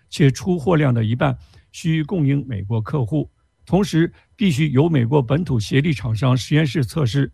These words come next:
并提交最终用途报告，防止芯片流向中共军方。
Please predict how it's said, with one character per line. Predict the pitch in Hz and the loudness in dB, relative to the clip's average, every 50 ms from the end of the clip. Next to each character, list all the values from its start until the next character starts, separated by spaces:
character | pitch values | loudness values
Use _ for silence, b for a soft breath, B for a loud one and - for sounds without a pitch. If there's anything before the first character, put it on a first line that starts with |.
| _ - - | _ -10 0
并 | - 160 139 131 | 4 4 4 4
提 | 110 - 135 | 4 2 2
交 | 131 131 131 127 | 4 4 4 2
最 | 123 - 180 160 127 | 2 2 2 2 2
终 | 117 131 127 139 - | 2 2 0 0 -2
用 | 202 175 143 110 | -2 -4 -4 -4
途 | - - 101 98 | -6 -6 -8 -6
报 | 101 107 107 101 | -4 -4 -4 -2
告， | 98 110 104 101 - _ _ _ _ _ _ - | 0 0 -2 -2 -4 _ _ _ _ _ _ 0
防 | 139 143 175 147 | 2 2 2 2
止 | 143 123 | 0 -2
芯 | 104 - - 151 147 | -2 0 0 0 2
片 | 135 151 147 - - | 2 0 -2 -2 -2
流 | 127 120 | -2 0
向 | 117 139 127 117 113 | 2 2 2 2 0
中 | 107 - 147 143 | 0 -2 -2 -2
共 | 147 151 120 98 | 0 -2 -2 -2
军 | - 113 107 95 | -4 -4 -6 -6
方。 | 92 104 104 110 | -4 -4 -4 -4